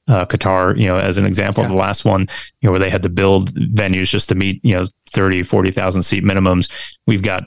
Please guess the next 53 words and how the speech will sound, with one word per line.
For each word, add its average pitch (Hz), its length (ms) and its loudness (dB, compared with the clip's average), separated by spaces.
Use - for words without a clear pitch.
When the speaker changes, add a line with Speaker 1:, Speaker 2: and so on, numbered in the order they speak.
Speaker 1:
uh, 92 320 0
a, 92 280 0
a 107 120 0
ridiculous 95 580 0
number 95 260 2
of 85 80 0
stadiums, 90 640 0
you 123 80 4
know, 98 140 0
N 110 180 -4
F 101 100 -6
L 107 100 -2
Speaker 2:
Yeah. 120 80 0
Speaker 1:
stadiums 104 320 -2
that - 120 -4
can 110 100 2
Speaker 2:
Mm. - 40 2
Speaker 1:
seat 98 260 -2
seventy 98 340 0
thousand 95 360 -2
plus, 98 360 0
and 101 140 4
some 98 180 4
of 95 40 6
them 90 160 4
didn't 92 220 4
even 90 180 4
make 90 160 2
the - 80 -8
cut, - 340 -2
you 101 80 4
know, 92 80 0
to 95 80 0
host 101 340 -2
a, - 340 -2
a 127 80 2
game. 90 340 0
So, 101 280 2
um, 95 380 2
it's 113 120 0
just - 160 0
incredible 107 400 -2
to 113 60 -2
watch - 260 -2
that - 200 -4
too. 113 180 0
Speaker 2:
Yeah, 131 140 0
shout 135 220 -6
out 139 80 -12
to 139 320 -4
my 143 100 -8
city, 139 320 -4
Atlanta. 139 420 -2